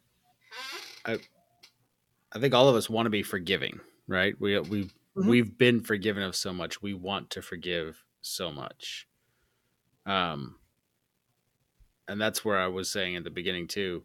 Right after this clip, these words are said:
Speaker 1: maybe a single instance, obviously we wouldn't say, "Oh, that's a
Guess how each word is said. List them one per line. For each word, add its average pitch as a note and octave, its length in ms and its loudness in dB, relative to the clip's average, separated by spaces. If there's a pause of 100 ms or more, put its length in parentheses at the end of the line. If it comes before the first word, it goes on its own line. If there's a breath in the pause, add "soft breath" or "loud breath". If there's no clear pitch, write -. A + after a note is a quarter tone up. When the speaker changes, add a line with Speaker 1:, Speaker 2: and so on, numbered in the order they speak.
(120)
Speaker 1:
maybe F#2+ 340 -2
a E2+ 100 -4
single G2 560 -2
instance, F2 480 -6
obviously F2+ 420 -2
we D#2+ 80 -6
wouldn't F2 400 -8
say, E2 280 -6 (200)
"Oh, D#2 140 -6
that's D#2+ 240 -6
a D2 160 -4